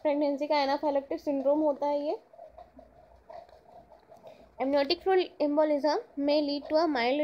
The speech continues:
degree of organ dysfunction, ठीक है। Amniotic fluid क्या करता है, माइल्ड डिग्री of obstruction, organ dysfunction करता है, coagulopathy करता है और cardiovascular collapse भी करता है, ठीक है। तो यहाँ पे मतलब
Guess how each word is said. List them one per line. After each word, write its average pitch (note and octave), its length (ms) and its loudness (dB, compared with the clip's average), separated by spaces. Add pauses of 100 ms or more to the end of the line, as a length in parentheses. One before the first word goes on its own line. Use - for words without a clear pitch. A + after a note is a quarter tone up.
degree C#4 260 -2
of D4 380 -2
organ C#4+ 300 0
dysfunction, A3 580 -8
ठीक E4+ 160 0
है। - 100 4 (360)
Amniotic C#4 380 2
fluid D#4+ 180 0
क्या D4+ 120 6
करता D#4+ 220 4
है, E4 60 6
माइल्ड C4+ 260 2
डिग्री C#4 220 0
of D4 160 6 (380)
obstruction, C4 480 2 (640)
organ C#4 360 4
dysfunction D#4 520 0
करता D#4 220 0
है, E4 160 2
coagulopathy C#4+ 760 0
करता D4 240 0
है F4 60 0
और D#4 100 0 (100)
cardiovascular C4+ 960 -2 (240)
collapse C#4 400 8
भी F#4+ 140 4 (240)
करता - 280 -2
है, G#3 240 -6 (800)
ठीक F4 160 0
है। G4+ 80 0 (340)
तो D4 260 0
यहाँ D4+ 240 2
पे D#4+ 440 2
मतलब C#4+ 520 -4